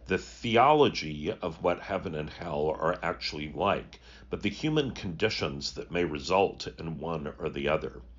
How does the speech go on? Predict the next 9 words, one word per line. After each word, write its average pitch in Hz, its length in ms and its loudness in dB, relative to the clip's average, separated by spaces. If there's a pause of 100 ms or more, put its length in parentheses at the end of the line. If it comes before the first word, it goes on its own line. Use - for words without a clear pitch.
(380)
In 117 140 0
the 92 80 -2
story, 113 560 4
he 120 220 -2
envisions 85 580 0
a 87 60 0
busload 78 720 0
of 73 160 -4
noisy, 98 840 0